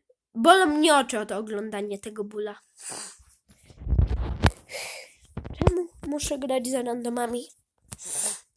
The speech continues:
W tym momencie nikt nie gra oprócz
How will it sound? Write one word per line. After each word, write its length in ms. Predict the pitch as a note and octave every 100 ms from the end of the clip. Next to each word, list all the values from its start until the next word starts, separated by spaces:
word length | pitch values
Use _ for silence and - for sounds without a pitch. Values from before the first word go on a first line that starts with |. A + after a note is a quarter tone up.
| _ _ - _ - - - -
W 20 |
tym 120 | -
momencie 540 | D4+ B3+ C#4 C4 - C4 - _ _ - _ _ - - - - - - - - _ _ - _
nikt 480 | D4+ D4 D4+ D4 -
nie 280 | D4 D4 D4+
gra 280 | D4+ C#4 C4
oprócz 480 | C#4+ - C#4+ -